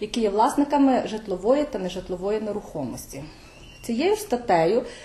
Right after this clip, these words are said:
передбачено пільги зі сплати податку на нерухоме майно у вигляді зменшення бази оподаткування об'єктів житлової нерухомості, що перебуває у власності платника податку фізичної особи.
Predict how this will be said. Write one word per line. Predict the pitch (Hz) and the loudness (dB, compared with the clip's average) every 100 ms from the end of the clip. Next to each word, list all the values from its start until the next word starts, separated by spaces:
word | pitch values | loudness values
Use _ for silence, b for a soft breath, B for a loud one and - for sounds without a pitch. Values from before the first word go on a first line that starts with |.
| B - | B -2
передбачено | 240 233 302 - 349 349 | 0 4 2 4 2 2
пільги | 269 226 214 | 2 2 0
зі | 208 214 | -2 -4
сплати | - 220 220 196 - | 0 0 0 -6 -6
податку | 196 190 180 - - 175 175 | 0 0 0 -6 -6 -4 -2
на | 185 | -2
нерухоме | 180 185 190 208 190 185 | 0 -2 0 0 0 0
майно | 185 196 196 180 - - | -2 -2 0 0 0 -2
у | |
вигляді | 196 285 285 254 220 | 2 4 4 2 0
зменшення | 220 220 220 196 190 190 | 2 2 2 -2 -4 2
бази | 202 190 | 2 2
оподаткування | 185 190 175 180 - 180 226 339 370 B B - | 0 0 -2 -2 -4 2 4 4 2 B B -8
об'єктів | 175 185 254 262 285 | -6 2 2 2 -2
житлової | 220 - 202 202 254 277 | -2 -4 -2 2 4 6
нерухомості, | 269 262 - 190 175 208 - 277 B B B B | 6 4 2 4 4 -2 -4 -6 B B B B
що | - 233 | -4 -2
перебуває | 233 226 233 240 320 320 | 0 0 2 4 4 4
у | 208 | 0
власності | 202 226 262 254 220 | 2 2 4 0 0
платника | - 190 190 185 175 | -4 -4 -2 0 -2
податку | 190 185 247 - 311 | 0 2 2 2 -6
фізичної | 262 190 202 - 208 | -6 -4 -4 -4 -8
особи. | 208 - 123 - | -8 -8 -8 -8